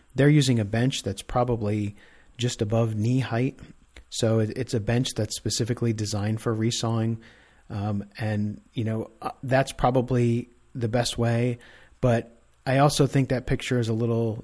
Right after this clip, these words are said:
deceiving because that bench looks awfully small. And, uh, you know, I would want something awfully heavy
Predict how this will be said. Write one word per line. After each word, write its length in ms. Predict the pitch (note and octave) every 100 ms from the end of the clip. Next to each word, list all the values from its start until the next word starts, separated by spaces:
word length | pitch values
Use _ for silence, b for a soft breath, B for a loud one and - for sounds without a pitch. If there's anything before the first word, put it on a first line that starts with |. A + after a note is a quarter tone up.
| A2
deceiving 680 | A2+ - C3+ C3+ C3+ C3+
because 340 | B2+ A#2 A#2+ A2+
that 220 | B2 A2
bench 260 | B2 B2+ A2+
looks 180 | A2
awfully 320 | A#2 A2+ A#2 G#2+
small. 540 | - - A2 A#2 A#2+ - B B B B
And, 380 | A2 G#2+ G#2+ G#2
uh, 280 | G#2 G#2 G2+ _ _ _ _ _
you 80 | A#2+
know, 160 | A2
I 100 | -
would 160 | B2+ A#2
want 240 | A#2+ A#2
something 320 | - A#2 G#2+ A2
awfully 360 | - C#3+ C#3+ B2+
heavy 480 | - A#2+ G#2 G#2+